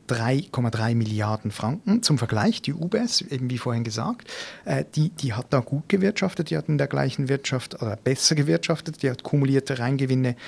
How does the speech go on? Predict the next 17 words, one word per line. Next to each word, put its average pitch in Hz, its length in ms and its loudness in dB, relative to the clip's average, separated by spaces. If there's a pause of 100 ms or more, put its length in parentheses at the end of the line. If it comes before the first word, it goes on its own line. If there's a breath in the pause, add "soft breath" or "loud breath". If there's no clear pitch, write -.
(160 loud breath)
von 143 180 4
über 143 300 4
fünfundvierzig 143 680 2
Milliarden 107 580 2 (240)
Franken 110 540 -4
erzielt. 110 640 -2
Also 120 120 -4
das, 127 280 -6
da - 160 -2
gibt's - 200 0
wirklich 165 200 2
einen 113 100 2
Unterschied 180 640 0
zwischen 117 220 -2
diesen 110 200 0
beiden 107 320 -2
Banken. 113 440 -2